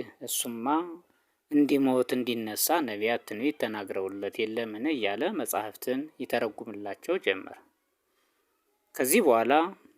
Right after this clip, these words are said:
ከሄዱበት ሲደርሱ መሽቷል፣ "ከእኛ ጋር እደር" ብለው ግድ አሉት። ጌታችንም እሺ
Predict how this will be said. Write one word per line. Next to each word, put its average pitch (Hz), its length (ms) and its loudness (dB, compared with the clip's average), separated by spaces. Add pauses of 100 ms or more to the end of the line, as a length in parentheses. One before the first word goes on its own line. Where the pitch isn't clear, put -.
(720)
ከሄዱበት 131 640 2
ሲደርሱ 107 440 2 (200)
መሽቷል፣ 95 520 -2
"ከእኛ 107 280 -2 (140)
ጋር 147 280 2
እደር" 101 360 2
ብለው 120 300 -2
ግድ - 300 -2
አሉት። 101 320 -4 (1080)
ጌታችንም 131 640 6
እሺ - 160 -4